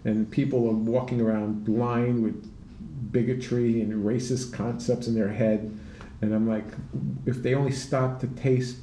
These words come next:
the person that they hate, that person has something other than the color of their skin or their sexual orientation or their religion.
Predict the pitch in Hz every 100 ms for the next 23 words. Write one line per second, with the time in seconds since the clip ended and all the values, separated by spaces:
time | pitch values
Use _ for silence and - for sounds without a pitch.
0 | - - 120 - - 135 139 - 101 98
1 | - 120 104 110 95 - 135 113 76 -
2 | - - - - - - - - - -
3 | - - 113 110 - 151 147 113 104 131
4 | 143 - 107 - 107 92 - - - -
5 | - - - - 120 123 117 117 113 113
6 | 123 113 - 127 117 110 113 110 - 123
7 | 113 107 110 - 120 - 127 120 117 113
8 | 110 117 110 123 113 113 117 117 120 120
9 | 117 110 107 101